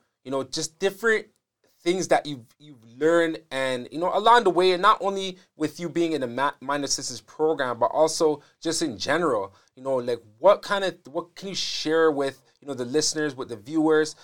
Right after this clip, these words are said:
you know, things that you've gone through, th-, experiences that you learned, or any gems that you could share,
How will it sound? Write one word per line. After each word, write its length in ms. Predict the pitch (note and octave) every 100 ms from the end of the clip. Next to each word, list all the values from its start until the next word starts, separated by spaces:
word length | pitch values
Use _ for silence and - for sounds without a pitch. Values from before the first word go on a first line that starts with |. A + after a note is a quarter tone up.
| - _
you 80 | C3
know, 140 | C#3
things 320 | - F#3 G3+
that 160 | F#3 C#3+
you've 160 | C3+
gone 260 | F#2+ C#3 D3+
through, 240 | D3 B2 A#2 -
th-, 180 | E3+ D#3
experiences 600 | - - F3 F3+ F3+ D3
that 200 | D3 C3
you 100 | B2+
learned, 420 | B2+ D3+ D#3 D3
or 160 | C3 D3
any 160 | E3+ B2+ F#2
gems 360 | B2+ D3 D#3
that 160 | D3+ C3+
you 80 | C3+
could 160 | B2
share, 500 | - - D3 D3 C#3